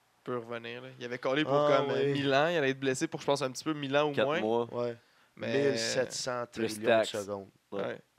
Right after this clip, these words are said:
Speaker 2: Trois jours.
Speaker 1: Fait que <laughs>
Speaker 3: Ouais, ça fait du sens, le Rollins. Ça fait longtemps qu'il faut qu'il s'en va. Ouais, c'est bon.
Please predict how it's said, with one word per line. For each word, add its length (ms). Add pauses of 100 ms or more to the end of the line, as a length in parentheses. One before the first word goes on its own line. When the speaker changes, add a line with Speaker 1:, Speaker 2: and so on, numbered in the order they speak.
(120)
Speaker 2:
Trois 260
jours. 180 (360)
Speaker 1:
Fait 120
que 60
<laughs> 760 (1000)
Speaker 3:
Ouais, 180
ça 60
fait 160
du 80
sens, 320
le 80
Rollins. 560
Ça 100 (240)
fait 100
longtemps 320
qu'il 480
faut 140
qu'il 180
s'en 120
va. 180
Ouais, 180
c'est 120
bon. 160